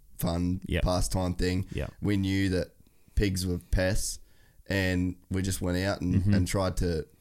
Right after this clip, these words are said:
Speaker 1: tried to cull 'em.
Speaker 2: Yeah.
Speaker 1: But, like, now to, you know,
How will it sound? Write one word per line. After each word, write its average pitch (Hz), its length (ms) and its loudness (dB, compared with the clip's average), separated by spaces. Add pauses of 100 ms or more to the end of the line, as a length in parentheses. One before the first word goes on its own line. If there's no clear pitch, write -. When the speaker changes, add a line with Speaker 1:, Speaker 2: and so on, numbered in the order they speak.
(120)
Speaker 1:
tried 95 260 0
to - 60 -4
cull 101 340 4
'em. - 140 -6 (100)
Speaker 2:
Yeah. 87 140 0 (120)
Speaker 1:
But, 98 320 2 (500)
like, 95 260 0
now 101 600 0 (580)
to, 90 460 0 (160)
you 107 100 -2
know, - 80 -4